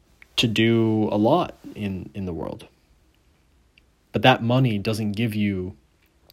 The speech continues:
purpose. That money doesn't help you to create and cultivate skills within yourself to genuinely have better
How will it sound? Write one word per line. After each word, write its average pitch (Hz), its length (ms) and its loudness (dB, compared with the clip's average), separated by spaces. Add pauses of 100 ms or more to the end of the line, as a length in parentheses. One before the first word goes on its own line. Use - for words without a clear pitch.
(460)
purpose. - 640 -2 (260)
That 110 160 0
money 110 480 -2 (560)
doesn't 107 260 0
help 110 280 -2
you 95 360 -2
to 92 540 -4 (1600)
create 113 400 0
and 110 120 -6
cultivate 104 680 -2 (1000)
skills 110 560 2
within 107 240 2
yourself 98 600 -4 (440)
to 117 120 -4
genuinely 107 640 0
have 101 520 -2 (260)
better 107 600 2